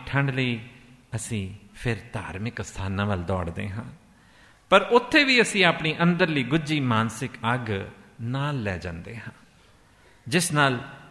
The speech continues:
ਧਰਮ ਅਸਥਾਨਾਂ ਵਿੱਚ ਵੀ ਈਰਖਾ, ਦ੍ਵੈਤ, ਦੂਜਾ ਭਾਉ, ਹਉਮੈ,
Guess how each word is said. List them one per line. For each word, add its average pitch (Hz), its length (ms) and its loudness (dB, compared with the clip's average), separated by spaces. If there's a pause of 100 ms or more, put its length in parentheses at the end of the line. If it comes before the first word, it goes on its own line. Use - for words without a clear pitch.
(140)
ਧਰਮ 143 320 6
ਅਸਥਾਨਾਂ 147 520 2
ਵਿੱਚ 170 220 0
ਵੀ 151 320 0 (540)
ਈਰਖਾ, 135 560 0 (220)
ਦ੍ਵੈਤ, 131 640 -2 (220)
ਦੂਜਾ 131 420 2
ਭਾਉ, 117 520 0 (460)
ਹਉਮੈ, 156 560 6